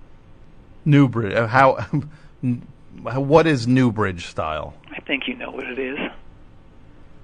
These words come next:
Speaker 1: I, <laughs> I, I honestly don't. I'm scared to know, but I
Speaker 2: You should
Speaker 1: I
Speaker 2: be scared if it, if it's your, a relative of yours.
Speaker 1: I really don't know.
Speaker 2: I gotta barge him.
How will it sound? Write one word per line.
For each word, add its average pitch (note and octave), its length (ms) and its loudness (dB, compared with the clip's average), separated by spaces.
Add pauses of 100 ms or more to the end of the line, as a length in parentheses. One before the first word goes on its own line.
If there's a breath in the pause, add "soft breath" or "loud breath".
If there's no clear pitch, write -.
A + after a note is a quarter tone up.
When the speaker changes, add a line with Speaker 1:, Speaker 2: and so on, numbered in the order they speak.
(140)
Speaker 1:
I, G#2+ 280 -10
<laughs> - 40 -12
I, - 280 2 (180)
I - 40 0
honestly B2 580 2
don't. G2+ 320 -4 (300 soft breath)
I'm A2+ 200 2
scared A2 760 0 (360 soft breath)
to - 100 -2
know, G#2+ 280 4
but G2+ 220 -2
I G2 100 2
Speaker 2:
You G2 120 -2 (140)
should E3+ 140 4
Speaker 1:
I G#2+ 120 0
Speaker 2:
be F#2+ 120 -6
scared B2+ 280 -6
if C3 160 -12
it, C3+ 120 2
if - 140 -10
it's C#3 140 -4
your, B2+ 220 -4
a A#2+ 140 -2
relative C3 440 0
of - 140 -20
yours. - 240 -20
Speaker 1:
I A2+ 80 0
really A2+ 500 2
don't G2+ 340 -4
know. E2+ 260 -10 (520)
Speaker 2:
I B2 120 -2
gotta C3+ 260 -2
barge C3+ 360 0
him. A#2+ 160 -6